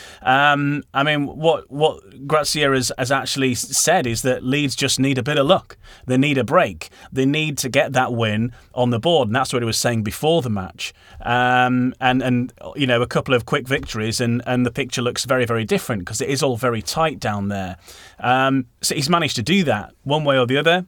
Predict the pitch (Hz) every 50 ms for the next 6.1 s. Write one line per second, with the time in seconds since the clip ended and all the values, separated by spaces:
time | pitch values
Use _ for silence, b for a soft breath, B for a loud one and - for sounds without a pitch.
0 | - - 127 127 131 156 139 - 143 127 123 120 - 160 - - 139 135 127 -
1 | - 143 139 139 135 127 131 123 127 147 160 165 170 175 - - - 127 107 120
2 | 117 107 - 156 143 143 123 113 147 151 156 160 165 165 B B B B B B
3 | B - 127 131 135 135 135 131 131 131 127 - - 98 110 165 160 156 147 131
4 | - - 151 151 151 - - 156 156 151 147 147 147 151 147 - - 147 139 135
5 | 131 131 131 - 131 - - 143 147 147 147 143 143 135 131 127 135 135 131 -
6 | - -